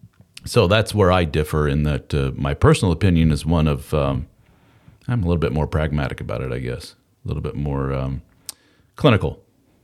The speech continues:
scientific about it. If you're going to be,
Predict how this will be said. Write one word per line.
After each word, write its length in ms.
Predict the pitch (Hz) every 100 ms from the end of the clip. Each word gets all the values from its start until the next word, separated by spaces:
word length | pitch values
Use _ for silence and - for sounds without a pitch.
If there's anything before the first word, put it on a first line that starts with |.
| _ -
scientific 460 | 85 76 80 -
about 240 | 73 73 65
it. 140 | 64 _
If 160 | 82 -
you're 80 | 85
going 360 | 80 92 90
to 120 | -
be, 440 | 80 85 85 82